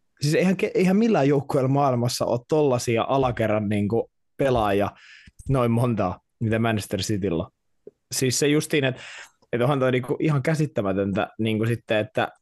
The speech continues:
et jos puhuttiin, että se De Bruynen poissaolo voi vaikuttaa vaikka se hyökkäyspelaamiseen, mutta, mutta esim. Niinku toi Cityn puolustuspelaaminen taas sit voi olla vielä ehkä jopa parempaa, mitä se on ollut aikaisemmin kausina,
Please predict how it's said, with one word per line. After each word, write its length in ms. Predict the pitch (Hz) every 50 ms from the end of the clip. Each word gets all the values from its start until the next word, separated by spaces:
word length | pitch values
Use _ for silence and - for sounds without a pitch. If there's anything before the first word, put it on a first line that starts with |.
| _ _ _ -
et 140 | 113 117 120
jos 140 | 123 113 -
puhuttiin, 460 | - 113 117 120 - - - 120 113
että 180 | 110 - - 110
se 120 | 123 123
De 120 | 127 123
Bruynen 380 | 123 127 127 123 123 120 120 113
poissaolo 540 | 131 127 127 123 120 - 131 120 117 117 117
voi 160 | 120 120 120
vaikuttaa 420 | 123 127 127 135 127 - - 127
vaikka 200 | 123 127 127 -
se 140 | - 151 135
hyökkäyspelaamiseen, 1000 | 151 - 117 - - 113 110 - - 127 117 110 107 110 117 110 - 117 113 120
mutta, 360 | 120 113 - - 135 123 - -
mutta 360 | 110 123 127 123 - - 127
esim. 240 | 127 123 - 123 123 123 - - - -
Niinku 300 | 101 117 120 110 - 123
toi 140 | - 127
Cityn 320 | 120 - 143 131 139 127 123
puolustuspelaaminen 1080 | 156 156 139 127 120 113 - - 120 - - 123 113 113 113 110 110 113 113 110 110
taas 220 | 98 113 113 117 -
sit 140 | - 127 - -
voi 160 | 123 120 127
olla 300 | 127 127 120 123 117 123
vielä 320 | 139 139 131 123 120 110
ehkä 220 | 107 - - - 120
jopa 240 | 120 120 127 117 113
parempaa, 540 | - - 165 160 143 123 113 - 107 101
mitä 240 | 98 104 98 101 107
se 120 | - - 113
on 60 | 110
ollut 140 | 110 113 117
aikaisemmin 580 | 117 - - 113 110 120 107 101 92 107 101
kausina, 420 | - 107 104 107 - - 107 107